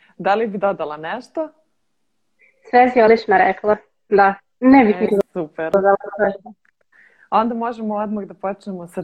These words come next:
Speaker 1: pitanjima.
Speaker 2: Naravno.
Speaker 1: E, reci mi, kako je došlo do toga da kreiraš, e, online kurs video za početnike?
Speaker 2: E, kao multimedijalni producent imala sam iskustvo u snimanju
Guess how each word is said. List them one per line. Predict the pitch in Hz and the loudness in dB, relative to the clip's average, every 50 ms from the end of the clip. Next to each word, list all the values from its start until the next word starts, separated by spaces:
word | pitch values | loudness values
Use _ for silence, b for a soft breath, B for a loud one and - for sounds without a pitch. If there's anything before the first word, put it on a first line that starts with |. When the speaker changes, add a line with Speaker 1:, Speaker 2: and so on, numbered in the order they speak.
| 180 | -8
Speaker 1:
pitanjima. | - 143 - _ 165 151 151 147 143 147 151 160 170 170 - _ _ _ _ B B B B B B | -10 -10 -10 _ -12 -10 -10 -10 -10 -8 -8 -8 -8 -10 -12 _ _ _ _ B B B B B B
Speaker 2:
Naravno. | - 226 220 214 202 202 202 202 196 - | 2 4 6 6 6 6 4 4 2 0
Speaker 1:
E, | - | -2
reci | 180 190 208 208 - 392 440 440 | -4 -4 -6 -4 -4 -4 -2 -2
mi, | 277 | -4
kako | - - 240 311 392 - - - | -4 -4 -4 -4 -4 -6 -8 -6
je | 359 294 247 | -4 -4 -2
došlo | 202 226 226 233 226 - - 302 233 | -2 -4 -4 -4 -6 -8 -8 -8 -8
do | 214 | -8
toga | 208 - 202 202 196 226 226 | -6 -6 -6 -6 -6 -8 -10
da | 202 | -10
kreiraš, | 190 - 190 175 170 175 175 170 160 151 147 - - - | -10 -8 -8 -8 -6 -6 -8 -8 -8 -10 -12 -14 -10 -10
e, | - 160 156 156 156 156 - | -8 -6 -6 -4 -6 -6 -6
online | 170 165 170 175 175 165 160 160 | -8 -10 -8 -8 -8 -10 -10 -12
kurs | - - 165 156 151 - _ | -14 -16 -16 -16 -16 -16 _
video | 151 143 135 139 135 | -16 -16 -14 -16 -20
za | - 139 | -20 -20
početnike? | - _ - - - - - _ _ _ _ _ - 165 | -20 _ -20 -20 -20 -20 -20 _ _ _ _ _ -14 -12
Speaker 2:
E, | 165 165 - _ _ _ _ _ _ _ _ _ _ _ _ _ _ _ _ _ _ _ _ _ 233 226 226 226 220 220 - _ 233 220 | -12 -14 -16 _ _ _ _ _ _ _ _ _ _ _ _ _ _ _ _ _ _ _ _ _ 4 6 6 6 6 4 2 _ -10 -4
kao | - - 247 240 233 | 0 2 4 4 6
multimedijalni | 233 240 240 240 247 240 233 220 226 214 202 202 190 | 6 4 4 4 4 4 4 6 6 6 6 6 4
producent | - 202 190 180 - _ 240 240 247 262 277 247 - | 2 0 0 0 0 _ 2 4 4 4 2 0 0
imala | 240 226 233 226 208 | 0 2 2 2 0
sam | - - 214 | 0 -2 -4
iskustvo | 214 - - - 214 202 - - 226 | -4 -6 -8 -12 -12 -12 -4 -2 -2
u | 208 | -2
snimanju | - - 208 208 208 202 185 | 0 2 4 6 6 6 4